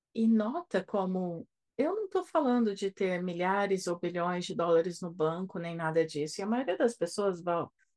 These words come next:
vai calibrar o seu sucesso baseado na quantia de dinheiro que tá fazendo a cada semana, ou a cada mês, ou quanto eles têm em suas contas bancárias.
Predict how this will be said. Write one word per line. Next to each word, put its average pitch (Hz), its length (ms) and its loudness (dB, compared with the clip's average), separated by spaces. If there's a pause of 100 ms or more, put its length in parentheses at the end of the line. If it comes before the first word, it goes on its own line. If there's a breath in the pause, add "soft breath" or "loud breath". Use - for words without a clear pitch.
(460)
vai 180 120 2
calibrar 208 480 0
o 196 60 2
seu 180 160 -4
sucesso 226 560 -2
baseado 190 380 -2
na 185 160 -4
quantia 190 320 -2
de 247 60 -6
dinheiro 202 200 0
que - 60 -18
tá 190 100 -4
fazendo 190 280 -2
a 185 40 -4
cada 175 180 0
semana, 175 380 0
ou - 20 -4
a 180 40 -8
cada 170 180 -2
mês, 190 400 0
ou 165 180 6
quanto 202 300 0
eles 185 180 -4
têm 175 120 -6
em 175 40 -6
suas 175 200 -8
contas 165 260 -8
bancárias. 170 640 -2